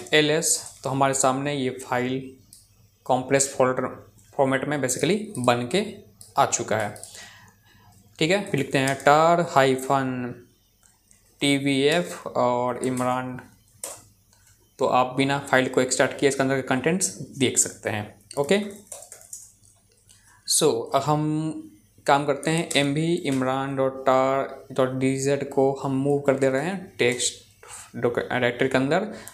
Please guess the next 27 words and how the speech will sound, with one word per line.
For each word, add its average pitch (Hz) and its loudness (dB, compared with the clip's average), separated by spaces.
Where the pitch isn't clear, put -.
जाते 127 2
हैं 127 -2
टेस्ट, 170 0
ये 127 0
हमारी 131 2
फाइल 139 2
रही, 170 -2
हम 139 -4
इसको - -2
एक्सट्रैक्ट - 0
करना 147 0
चाहते 147 2
हैं, 175 -2
काफ़ी 113 -2
ईजी 135 0
है। 170 0
so 135 -2
tar 143 6
space 160 2
hyphen 139 2
X 165 2
V 131 4
Z 127 2
F 165 2
फिर 123 -2
imran 127 -2
dot 135 -2